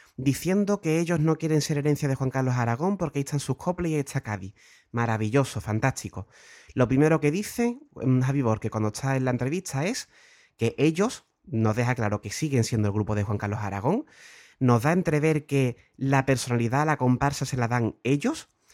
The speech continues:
y d-, como que les da un poco igual quien le escriba. Mm, claro, por eso te has cogido a Chapa, que es un autor que ahora mismo está muy bien considerado, porque te da igual quien te escriba, ¿no, compañero?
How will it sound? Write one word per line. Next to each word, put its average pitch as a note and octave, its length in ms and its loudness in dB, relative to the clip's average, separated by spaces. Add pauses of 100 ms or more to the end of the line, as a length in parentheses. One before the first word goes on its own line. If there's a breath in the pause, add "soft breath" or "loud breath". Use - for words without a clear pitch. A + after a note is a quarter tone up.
(300 soft breath)
y A#2+ 500 2
d-, A#2+ 240 -4
como B2 240 4
que B2 120 -2
les A#2 160 2
da C3+ 100 2
un E3 100 2
poco E3 220 2
igual C3+ 260 2
quien A#2+ 140 -2
le G#2+ 80 0
escriba. C3 480 -2
Mm, A2+ 180 2
claro, A#2 320 -4
por G#2+ 120 -2
eso G#2+ 120 -6
te A2+ 80 -6
has A2+ 60 -6
cogido B2 280 -2
a B2 40 -2
Chapa, C3 320 -6
que D3 80 -8
es B2 80 -2
un A2 120 0
autor A2 280 -4
que - 60 -8
ahora B2 80 -4
mismo A2+ 140 0
está C3+ 160 -6
muy B2+ 200 2
bien G#2+ 160 0
considerado, G#2+ 520 -4
porque G#2+ 180 -8
te G#2 100 -10
da A2 60 -6
igual G#2+ 200 -6
quien G2+ 140 -12
te G2+ 80 -12
escriba, G2 340 -12
¿no, C3+ 200 -8
compañero? C3+ 500 -6